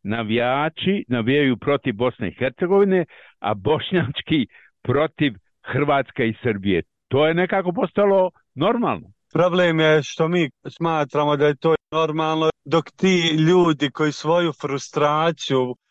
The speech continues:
Speaker 2: projektuju kroz nacionalizam putem sporta su glasni.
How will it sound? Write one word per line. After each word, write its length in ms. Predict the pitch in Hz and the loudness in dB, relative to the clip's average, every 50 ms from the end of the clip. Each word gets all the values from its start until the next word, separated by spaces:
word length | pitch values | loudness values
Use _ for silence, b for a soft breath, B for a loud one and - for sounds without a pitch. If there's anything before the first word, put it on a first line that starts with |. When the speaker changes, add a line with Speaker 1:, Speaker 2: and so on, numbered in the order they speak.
| _ - | _ -2
Speaker 2:
projektuju 540 | 156 170 180 185 180 151 - - 143 135 120 | 0 2 4 2 2 0 -2 -6 -6 -6 -6
kroz 260 | - - 143 151 - - - - | -2 0 0 0 -2 -4 -8 -4
nacionalizam 840 | 139 139 131 - - 147 139 139 139 143 151 156 156 143 151 139 135 _ _ - | -2 -2 -2 -2 -2 -2 0 0 2 2 2 0 2 0 -2 -2 -4 _ _ -2
putem 440 | 143 151 165 165 - 165 147 135 | 0 2 2 2 2 0 0 0
sporta 680 | 123 - - - 160 160 160 143 - - - 147 139 135 - 123 | -2 -6 -2 0 0 2 0 0 -2 -2 0 0 0 0 -4 -8
su 360 | 120 - - - 165 156 135 | -16 -10 -4 -2 0 0 0
glasni. 640 | 123 131 139 135 135 139 131 - - - 135 127 123 | 0 0 0 2 2 0 -2 -4 -8 -8 -6 -6 -6